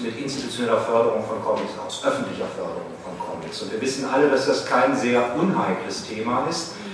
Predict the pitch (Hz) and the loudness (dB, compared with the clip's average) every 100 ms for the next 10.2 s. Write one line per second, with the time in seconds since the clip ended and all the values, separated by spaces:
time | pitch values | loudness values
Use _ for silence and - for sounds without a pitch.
0 | - - - - 123 151 185 208 185 190 | -12 -14 -14 -6 -2 2 4 4 4 2
1 | - - 190 - - 180 175 175 185 175 | 2 0 0 0 0 2 2 2 -2 -4
2 | 160 143 139 147 165 151 151 151 - - | -4 -2 -2 0 4 6 6 4 2 2
3 | - 190 180 180 180 185 190 185 180 180 | 0 -2 -4 -2 -2 0 -2 -2 -4 -4
4 | - 143 147 143 - - 123 127 143 - | -2 2 2 2 -2 -6 -8 -10 -10 -2
5 | 143 147 147 139 139 - - 147 147 - | 2 2 2 0 -2 -2 -2 -2 -4 -2
6 | 147 151 160 147 143 143 - 143 143 143 | -2 -2 0 0 2 0 0 0 0 0
7 | 139 135 127 127 131 - 135 - - - | 2 6 6 8 8 8 6 6 4 6
8 | 143 135 143 143 139 135 - - 139 135 | 6 4 2 0 0 -2 -4 -6 -4 -2
9 | 127 127 135 120 - 208 - - - - | -2 0 -2 -2 -6 -6 0 0 0 -6
10 | - - | -8 -12